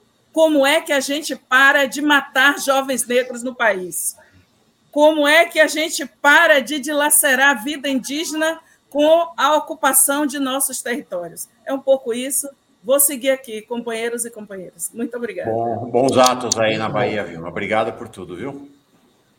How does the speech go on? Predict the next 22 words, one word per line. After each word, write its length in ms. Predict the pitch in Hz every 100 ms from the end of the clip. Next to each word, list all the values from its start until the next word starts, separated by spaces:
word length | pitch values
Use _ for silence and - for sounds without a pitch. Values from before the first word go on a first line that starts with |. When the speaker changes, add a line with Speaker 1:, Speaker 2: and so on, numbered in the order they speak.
| _ _ _ _ _ _
Speaker 2:
Siga, 600 | - - 113 95 - - -
Vilma. 560 | - 82 85 80 82 80
Vamos 220 | 82 82
lá. 160 | 80 80 - _ _ - _ - - - - - _ -
Bom, 240 | 104 90
tá 120 | 123
aí. 640 | 120 131 135 - - - - _ _
É... 760 | 92 90 87 80 78 80 76 73 _ _ _ _ _ _ _ _ _ - - - - -
Eu 160 | - 233
não 80 | 277
sei 280 | - 165 185
como 220 | 165 143
é 60 |
que 100 | 175
tem 220 | - 208 143
gente 420 | 113 117 113 135
que 160 | -
ainda 380 | 123 107 123 151
acha 400 | 113 104 117 -
que 160 | 139 139
o 40 |
racismo 1040 | 123 127 - - 123 117 92 95 87 85